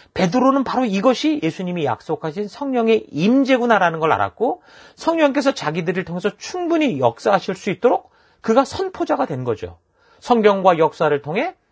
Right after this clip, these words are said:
이런 증거가 무엇인지, 왜 이런 일이 벌어졌는지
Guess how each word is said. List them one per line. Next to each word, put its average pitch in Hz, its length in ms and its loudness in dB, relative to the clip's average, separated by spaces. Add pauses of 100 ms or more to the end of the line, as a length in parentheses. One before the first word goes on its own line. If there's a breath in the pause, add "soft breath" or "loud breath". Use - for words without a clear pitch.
(160)
이런 247 440 2
증거가 185 800 2 (440 soft breath)
무엇인지, 165 640 0
왜 143 240 4
이런 202 300 0
일이 190 240 -6
벌어졌는지 147 760 0